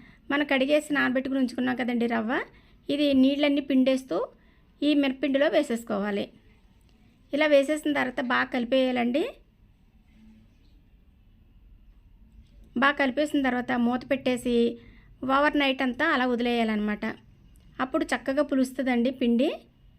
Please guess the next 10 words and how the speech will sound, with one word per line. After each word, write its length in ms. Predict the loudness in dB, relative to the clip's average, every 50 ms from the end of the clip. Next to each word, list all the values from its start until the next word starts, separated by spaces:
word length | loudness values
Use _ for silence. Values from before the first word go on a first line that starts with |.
| -20 -20 -20 -20 _ -14 -6 -4
మనం 160 | -2 0 0
అప్పటికప్పుడు 640 | 0 -2 -2 -4 -2 -4 -4 -2 0 2 2 4 2
ఇడ్లీ 280 | 2 0 -4 -4 -2
పిండి 200 | -2 0 0 0
రుబ్బేసి 380 | -2 -2 0 2 2 2 2 0
వేసుకుంటే 400 | -2 -2 -2 -2 -4 -4 -2 -2
మాత్రం 340 | -2 -2 -4 -4 -4 -4 -2
గట్టిగా 380 | -2 -2 -2 -2 -2 0 0
వస్తాయి 600 | 0 -2 -4 -6 -4 -4 -2 0 0 -2 -2 -4 -8 -18 -20 -20 -20 _ _ _ _ _ -6 -6
ఇడ్లీలు, 460 | -4 -2 0 2 2 2 0 -2